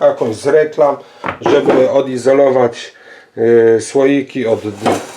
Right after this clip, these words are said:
dna. Zawsze się tak robi,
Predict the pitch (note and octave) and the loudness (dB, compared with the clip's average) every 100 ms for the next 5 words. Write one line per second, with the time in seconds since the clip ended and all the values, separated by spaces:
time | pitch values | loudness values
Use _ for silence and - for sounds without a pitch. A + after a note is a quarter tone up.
0 | - - - - B2+ C3+ D#3 D#3 D#3 - | -20 -20 -16 -10 -2 0 2 0 -2 -10
1 | _ - _ _ _ _ _ G#2 C#3 C#3+ | _ -20 _ _ _ _ _ -2 0 0
2 | C3+ B2 - A2+ A2 D3 D3 C#3+ | -4 -10 -6 -6 -2 2 2 0